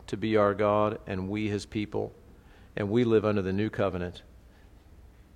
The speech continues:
where God remembers our sins no more. Can I tell you this, just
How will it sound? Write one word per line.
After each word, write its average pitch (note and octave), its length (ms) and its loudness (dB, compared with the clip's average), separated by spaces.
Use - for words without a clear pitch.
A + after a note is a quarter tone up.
where G2 160 -2
God G#2 540 2
remembers A2 680 -6
our F#2 120 -6
sins F2+ 580 -8
no F2 180 -6
more. F2 320 -6
Can - 100 -12
I - 20 -8
tell D#3+ 140 2
you C3+ 60 4
this, B2+ 160 0
just - 320 -12